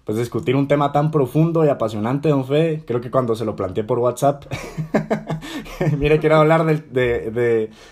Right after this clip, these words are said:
la visión de la Iglesia Católica sobre la muerte en un episodio de veinte, veinticinco minutos, es una locura.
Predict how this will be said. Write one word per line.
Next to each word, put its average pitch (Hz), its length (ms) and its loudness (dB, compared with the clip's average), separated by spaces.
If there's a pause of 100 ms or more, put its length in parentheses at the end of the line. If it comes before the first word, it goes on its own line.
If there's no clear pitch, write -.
(100)
la 120 360 0
visión 131 240 0
de 147 100 4
la 131 60 2
Iglesia 135 260 0
Católica 143 460 0
sobre 127 180 0
la 117 80 2
muerte 143 480 2
en 127 100 -4
un 131 100 0
episodio 143 800 2
de 113 380 0
veinte, 135 360 0
veinticinco 139 440 0
minutos, 160 560 0
es 131 140 -2
una 143 180 0
locura. 127 460 -2